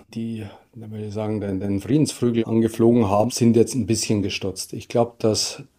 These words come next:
diese Krise eben auch eine Chance ist. Äh, jede Krise bietet Chancen, auch politische Chancen. Und, äh, wir haben vielleicht auch Glück, dass wir jetzt eine S P D, Grüne, F-D-P-Regierung haben.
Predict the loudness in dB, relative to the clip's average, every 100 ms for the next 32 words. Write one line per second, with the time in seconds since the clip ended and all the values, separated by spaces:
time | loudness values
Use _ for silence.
0 | 2 4 4 0 0 2 2 0 0 0
1 | 0 -2 -4 -4 -4 -4 -4 -6 -10 -10
2 | -6 -6 -2 -2 -2 -2 -2 -2 -4 -6
3 | -4 -4 -2 -2 -2 -2 -4 -4 -4 -2
4 | -2 -4 -4 -2 -2 -2 -4 -4 0 0
5 | -2 -2 0 2 0 2 2 4 2 2
6 | 2 -2 -4 2 2 2 -2 0 2 2
7 | 0 -4 -8 -4 -2 -2 -4 -6 -6 0
8 | 2 2 2 -4 _ -2 4 6 6 4
9 | 0 -2 -6 -6 2 4 4 2 -2 -2
10 | -4 -4 -6 -6 -14